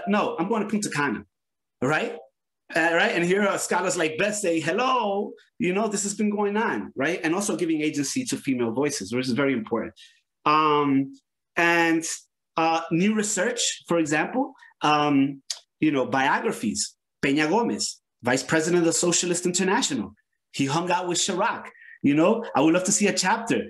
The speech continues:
when Peña Gómez is sitting down. What's the conversation with Chirac, right? In the seventies and the eighties,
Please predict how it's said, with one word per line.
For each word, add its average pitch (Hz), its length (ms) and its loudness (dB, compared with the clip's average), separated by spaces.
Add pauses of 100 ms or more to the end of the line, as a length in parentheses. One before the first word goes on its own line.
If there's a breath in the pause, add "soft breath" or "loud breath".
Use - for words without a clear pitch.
(140)
when 139 160 0
Peña 151 200 2
Gómez 165 400 0
is 135 140 -2
sitting 156 240 0
down. 156 400 -2 (140)
What's 156 160 -2
the - 60 0
conversation 185 600 0
with 156 140 0
Chirac, 165 360 -4 (360 soft breath)
right? 175 240 0
In 160 60 0
the 151 80 0
seventies 185 400 -2
and 170 100 -2
the 175 120 0
eighties, 202 420 -2